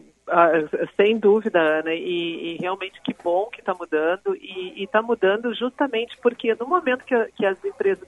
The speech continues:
precisam inovação, eu preciso de diferentes pontos de vista.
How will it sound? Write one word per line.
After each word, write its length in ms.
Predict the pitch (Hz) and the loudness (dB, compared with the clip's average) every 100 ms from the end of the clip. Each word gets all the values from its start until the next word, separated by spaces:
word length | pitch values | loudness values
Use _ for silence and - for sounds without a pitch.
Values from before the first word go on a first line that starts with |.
| - | -14
precisam 560 | - - 202 226 233 214 | -14 -12 -10 -2 0 0
inovação, 840 | 202 202 196 180 - 165 170 214 - _ - - - | 0 0 0 -2 0 0 0 -2 -8 _ -20 -20 0
eu 120 | 214 | 2
preciso 520 | 220 240 226 247 247 269 | 2 -2 -8 -8 -8 -8
de 80 | |
diferentes 360 | - 220 196 196 _ | -4 -4 -4 -10 _
pontos 340 | 190 175 - 180 | -8 -8 -12 -10
de 100 | 180 | -6
vista. 440 | 165 151 - 143 | -4 -4 -6 -12